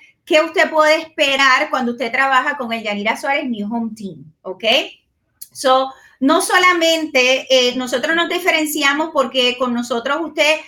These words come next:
no solamente explora la oportunidad de comprar su casita, sino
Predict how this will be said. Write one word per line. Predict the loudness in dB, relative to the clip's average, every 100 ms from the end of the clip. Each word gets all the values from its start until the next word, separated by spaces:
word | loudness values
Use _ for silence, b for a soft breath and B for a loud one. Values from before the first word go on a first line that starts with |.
| B -4
no | -2
solamente | 0 2 2 0 0 0
explora | 0 0 0 2
la | 2
oportunidad | 2 2 2 -2 2 2
de | 2
comprar | 0 0 0
su | 0 -2
casita, | -4 -2 -2 2 2
sino | 0 -4 0 -2